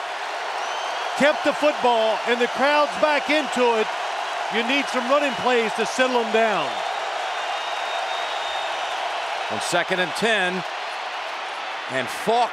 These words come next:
Speaker 2: able to shake away from the first hit.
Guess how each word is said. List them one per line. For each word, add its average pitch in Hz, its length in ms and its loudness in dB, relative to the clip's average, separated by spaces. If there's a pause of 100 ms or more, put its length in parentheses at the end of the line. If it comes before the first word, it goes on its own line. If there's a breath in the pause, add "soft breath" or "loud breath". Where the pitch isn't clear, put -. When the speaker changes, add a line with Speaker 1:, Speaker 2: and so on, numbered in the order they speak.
(520)
Speaker 2:
able 180 560 2 (880)
to 151 100 -4
shake 214 440 -2
away 160 680 2
from 147 240 0
the 147 80 4
first 208 520 -2
hit. 175 380 2